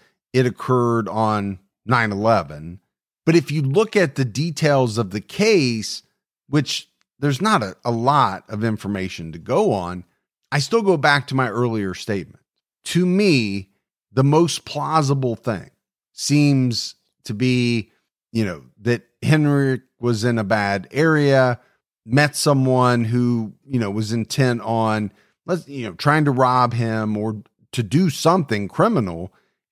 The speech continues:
and he got shot and killed.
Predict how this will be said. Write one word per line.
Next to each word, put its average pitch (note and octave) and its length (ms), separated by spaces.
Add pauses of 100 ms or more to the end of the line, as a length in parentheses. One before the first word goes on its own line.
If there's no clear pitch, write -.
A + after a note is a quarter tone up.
and B2 680 (460)
he G#2 140
got C#3+ 180
shot D#3 400 (380)
and F#2+ 160
killed. - 320